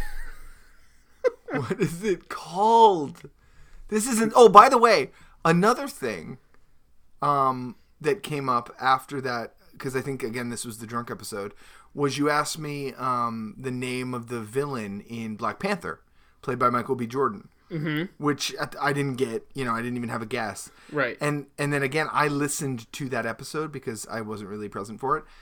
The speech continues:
Speaker 1: And a-, as you're asking me, I'm like, "Oh, it's Eric Killmonger." Like, A hundred percent. Knew it immediately. It's
Speaker 2: When
Speaker 1: just
Speaker 2: you
Speaker 1: so
Speaker 2: were
Speaker 1: weird.
Speaker 2: sober.
Speaker 1: Yeah, yeah, yeah.
Speaker 2: Oh, I thought you said, like, you said it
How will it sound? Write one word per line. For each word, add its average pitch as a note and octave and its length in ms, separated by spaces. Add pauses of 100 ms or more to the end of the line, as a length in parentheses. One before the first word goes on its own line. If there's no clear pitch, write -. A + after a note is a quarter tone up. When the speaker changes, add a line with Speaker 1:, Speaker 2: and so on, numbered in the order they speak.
(260)
Speaker 1:
And D3+ 380 (100)
a-, - 240
as E3 200
you're E3+ 100
asking D#3+ 420
me, A#2+ 100
I'm B2+ 80
like, F3+ 100
"Oh, C4 100
it's F#3+ 100
Eric C#3+ 200
Killmonger." E3+ 500 (1080)
Like, F3+ 420 (1300)
A F3 60
hundred A3 280
percent. A3 460 (580)
Knew G#3 260
it A3 60
immediately. A3 640 (120)
It's D#3+ 120
Speaker 2:
When F#3+ 100
Speaker 1:
just G#3 100
Speaker 2:
you F3+ 60
Speaker 1:
so E3 60
Speaker 2:
were - 20
Speaker 1:
weird. E3 80
Speaker 2:
sober. D#3+ 500 (480)
Speaker 1:
Yeah, B3 140 (100)
yeah, D4+ 80
yeah. C#4+ 180 (140)
Speaker 2:
Oh, G#3 160
I F#3 120
thought B3 200
you G3+ 60
said, F#3+ 240
like, E3+ 160
you F#3 80
said F3+ 320
it F3 160